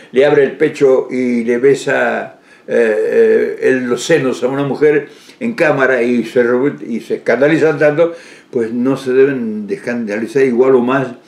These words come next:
frente a todo lo que ellos conocen y saben que ha sucedido en el país y que, uh, tan solo con una denuncia de ellos, eh, se pudiera tratar en comisión y empezar a averiguar, eh,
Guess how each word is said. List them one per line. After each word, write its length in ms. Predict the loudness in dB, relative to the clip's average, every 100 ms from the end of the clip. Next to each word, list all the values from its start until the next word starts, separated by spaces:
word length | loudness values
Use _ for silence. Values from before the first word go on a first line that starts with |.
| -20 -20 _
frente 320 | -2 -2 -2
a 160 | -4 0
todo 240 | 2 4
lo 180 | 2 0
que 240 | -2 2
ellos 440 | 4 2 0 -6 -6
conocen 560 | -2 0 -2 -4 -6 -6
y 60 |
saben 420 | -6 0 0 0 -4
que 100 | -8
ha 60 |
sucedido 420 | -8 -8 -4 -2
en 80 | -2
el 60 | -2
país 360 | 0 0 -2 -12 -20 -20 -12
y 100 | -8
que, 240 | -2 2 2
uh, 260 | 4 2 2
tan 220 | 0 2
solo 240 | 0 0
con 120 | 0
una 160 | 0 0
denuncia 480 | 0 -2 -2 -2 0
de 200 | 2 2
ellos, 380 | 4 2 0 -4 _ -20 -20 -8
eh, 300 | -2 -2 -2 -2
se 80 | -2
pudiera 320 | 2 2 2
tratar 360 | 0 -2 -2 -2
en 40 |
comisión 400 | -2 -4 0 0
y 60 | 0
empezar 380 | -4 -6 -4 -4
a 60 |
averiguar, 600 | -2 -4 -2 -2 -2 -4 -8 -20 -20 -16
eh, 520 | -6 -2 0 0 -4